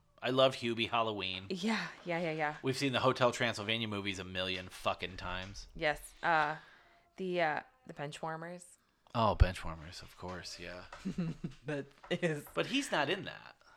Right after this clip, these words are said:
Speaker 2: He's not, but I think it's just his
Speaker 1: That's a Happy
Speaker 2: Yeah, yeah.
Speaker 1: Madison, yeah. Um,
Speaker 2: And fucking Deuce Bigelow. Um,
Speaker 1: he's a guy that put his friends to work.
Speaker 2: Absolutely.
Speaker 1: Like, that's fucking cool.
Speaker 2: And we are, I mean, me and Roxy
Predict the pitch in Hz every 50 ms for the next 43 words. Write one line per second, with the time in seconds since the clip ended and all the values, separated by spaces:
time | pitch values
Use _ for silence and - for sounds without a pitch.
0 | - - 175 214 269 277 254 208 240 233 190 - - 196 190 180 180 185 190 180
1 | 170 - - 160 165 165 - - - 147 147 - - 165 147 139 147 135 - 151
2 | 135 117 107 107 - - - - 120 110 - 151 139 131 117 - - 98 98 101
3 | 101 - - 107 104 113 113 117 107 104 - - - - - - - - - -
4 | - - 147 143 143 135 175 170 160 165 160 - - 185 180 165 151 147 139 156
5 | 156 151 - - 147 143 143 151 147 147 139 147 160 - - - - - - -
6 | - - - - 202 196 185 175 175 175 247 247 277 - - 226 233 240 220 220
7 | - 247 - - - - - - 202 226 214 - - - 92 - - - - -
8 | - - - - - 220 240 233 - - 156 104 127 151 147 - 165 160 - 214
9 | 208 - - 247 233 233 - 208 190 - - - 214 226 226 165 - - - -
10 | 262 254 - - - _ _ - - - 269 - 302 349 359 339 294 254 - -
11 | 254 277 269 254 233 214 - - - 214 233 262 262 254 254 247 247 254 247 -
12 | - - 202 196 185 175 170 165 - _ _ _ _ _ - - 233 226 190 -
13 | - - - 156 143 147 165 190 196 -